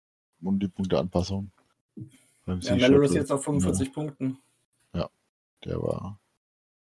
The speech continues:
Speaker 1: der war vorher richtig gepreist, würde ich sagen. Vielleicht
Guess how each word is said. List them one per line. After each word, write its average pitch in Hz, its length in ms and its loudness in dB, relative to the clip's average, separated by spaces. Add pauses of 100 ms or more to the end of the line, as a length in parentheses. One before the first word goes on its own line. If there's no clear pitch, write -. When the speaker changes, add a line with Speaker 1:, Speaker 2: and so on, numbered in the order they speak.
(160)
Speaker 1:
der 98 100 6
war 107 140 10
vorher 135 500 10
richtig 135 760 0
gepreist, 101 680 2
würde 104 160 -4
ich 104 120 -12
sagen. 92 500 0
Vielleicht 87 340 0